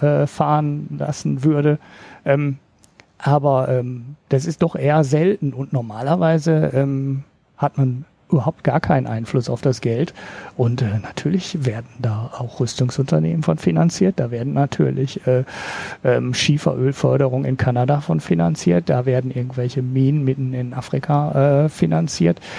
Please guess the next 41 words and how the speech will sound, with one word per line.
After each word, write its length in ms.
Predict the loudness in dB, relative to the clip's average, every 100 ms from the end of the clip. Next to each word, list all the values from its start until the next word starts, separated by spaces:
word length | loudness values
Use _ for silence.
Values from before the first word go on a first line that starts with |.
| -12 -14 -4
Da 220 | -2 0
wird 140 | 0 2
nicht 120 | 2
drauf 240 | 2 2
geachtet, 480 | 0 -2 0 -2 0
ob, 240 | -2 0
äh, 160 | -2 0
die 240 | -2 0
ethischen 320 | 0 0 0 -2
Standards 480 | 0 0 -2 -4
in 140 | -6 -6
Fabriken 500 | -4 -6 -6 -2 0
eingehalten 720 | 2 2 2 2 2 0 2
werden. 420 | 4 4 2 2
Ähm, 380 | 4 4 2 0 -4 -20 -4
da 140 | -2 0
wird 100 | -2
das 80 |
Geld 240 | 0 2 2
halt 120 | 0
einfach 280 | 0 -4 -2
weitergegeben 640 | -4 0 -2 0 0 -2
und 120 | -6
ich 140 | -8 -8
habe 140 | -8 -8 0
null 280 | 4 4 2
Einfluss 440 | -6 -8 -8 -8
darauf, 460 | -10 -8 -8 -10 -18 -20 -20 -20 -4
äh, 260 | 2 4 4
was 220 | 0 0
mit 140 | -2 0
meinem 340 | 0 2 2
Geld, 260 | 2 2 2
was 160 | 0
ich 140 | -2 -2
bei 140 | -2
der 100 | 0
Bank 240 | -2 -6 -6
anlege, 400 | -6 -6 -6 -4
passiert. 540 | -4 -2 0 -2 -4 -16 -18 -16 -18 -2
Und 320 | 0 0 -8